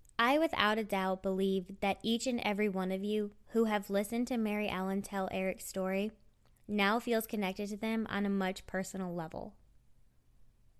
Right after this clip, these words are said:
This entire story has been extremely emotional. It's been hard to listen to, and it's been heartbreaking knowing that Eric, Bren, Mary Ellen, and the rest of their family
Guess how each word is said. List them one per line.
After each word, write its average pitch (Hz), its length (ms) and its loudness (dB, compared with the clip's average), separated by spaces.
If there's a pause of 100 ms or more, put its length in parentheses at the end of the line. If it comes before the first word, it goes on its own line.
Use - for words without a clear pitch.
(640)
This 277 180 4
entire 254 480 0
story 208 480 -2
has 196 300 0
been 185 240 -2
extremely 208 600 -2
emotional. 202 640 -2 (1120)
It's 208 160 -2
been 202 160 0
hard 202 320 -2
to 233 120 -2
listen 196 340 0
to, 202 320 0 (720)
and 208 100 2
it's 208 140 -2
been 208 140 0
heartbreaking 185 760 0
knowing 190 360 0
that 180 260 -4
Eric, 190 420 0 (160)
Bren, 196 440 0 (340)
Mary 190 320 0
Ellen, 196 360 0
and 208 140 -2
the 196 80 2
rest 196 220 -2
of 220 80 -6
their 226 140 -2
family 208 560 -2